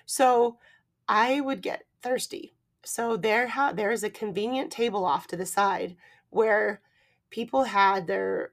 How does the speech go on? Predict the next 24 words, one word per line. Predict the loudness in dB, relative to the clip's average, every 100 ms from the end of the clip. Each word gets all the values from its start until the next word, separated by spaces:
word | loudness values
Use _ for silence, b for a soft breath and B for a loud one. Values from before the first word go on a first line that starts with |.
| -12
handheld | -4 0 0 -2 -4
water | -2 -4 -4
bottles | -6 -6 -6
sitting. | -4 -4 -6 -14 b b b 2
Well, | 2 4
guess | 0 2
what | 0 2
else | 2 0 -4
was | -6 -2
sitting | 0 2 0
on | -2 -4
that | -6 -8
table | -2 0 0
with | -2 -4
all | -8
the | -4
handheld | -4 -2 -4 -4
water | 2 2 2
bottles? | -2 -4 -10 -14 _ _ _ _ _ -12
You | -4 0 2
guessed | 2 0 -4 -6
it. | -8 _ _ _ 0
My | 4 4
big | 4 4 4 0